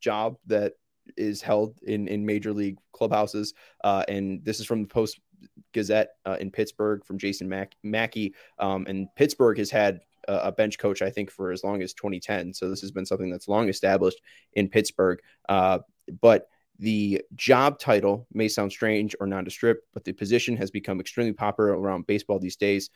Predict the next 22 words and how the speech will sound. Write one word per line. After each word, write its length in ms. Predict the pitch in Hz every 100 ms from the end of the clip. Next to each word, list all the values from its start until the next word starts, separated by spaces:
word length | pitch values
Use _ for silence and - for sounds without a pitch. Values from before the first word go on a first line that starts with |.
| _ -
so 180 | 120
much 220 | 110 104 -
that 140 | 95
you'll 140 | 98
find 340 | - 98 95 95
a 80 | 101
similar 420 | - 107 101 98
role 240 | 98 95 98
on 180 | 95 92
most 260 | 110 120
teams. 540 | - 113 110 104 - - _ _
Uh, 180 | 104 95 98
in 120 | 95
Pittsburgh, 720 | - 131 - 120 113 107 104
uh, 180 | 101 90
the 120 | 87 98
one 160 | 101
that 120 | 95
Jason 280 | - 98 95
Mackey's 340 | 98 98 82 92
writing 240 | 110 107
about, 300 | 104 104